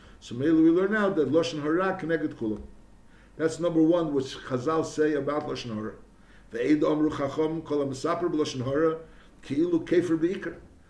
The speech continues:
That a person says Loshen Hara is Ki'ilu Kefer Be'ikar, Shneimar She'amru Shenenu, Nagbus V'Seinu Yitanu, Mi Odin Lanu. So, so be, saying Loshen Hara is compared to being Kefer Be'ikar, which has to be understood. What's the connection between Loshen Hara and Kefer Be'ikar?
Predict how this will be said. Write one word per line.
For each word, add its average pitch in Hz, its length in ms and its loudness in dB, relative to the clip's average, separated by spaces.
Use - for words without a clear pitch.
That 123 120 -6
a 127 40 -2
person 165 320 -2
says 151 260 2
Loshen 135 220 -4
Hara 165 220 0
is 143 100 -2
Ki'ilu 147 320 0
Kefer 151 300 -2
Be'ikar, 160 300 -2
Shneimar 156 380 -4
She'amru 160 520 0
Shenenu, 147 560 -4
Nagbus 151 500 -4
V'Seinu 139 500 0
Yitanu, 151 420 -2
Mi 165 280 -4
Odin 165 320 0
Lanu. 131 300 -2
So, 123 180 -8
so - 140 -8
be, 143 220 -2
saying 180 320 -2
Loshen 151 340 -2
Hara 196 340 2
is - 540 -8
compared 180 540 2
to 156 60 -2
being 160 380 -2
Kefer 165 360 0
Be'ikar, 170 300 -2
which 110 120 -6
has 131 160 -6
to - 60 -16
be 139 120 -6
understood. 143 460 -4
What's 135 200 -4
the 131 80 -8
connection 131 460 -10
between 123 180 -8
Loshen 123 220 -6
Hara 139 160 0
and 135 100 -6
Kefer 123 320 -4
Be'ikar? - 340 -6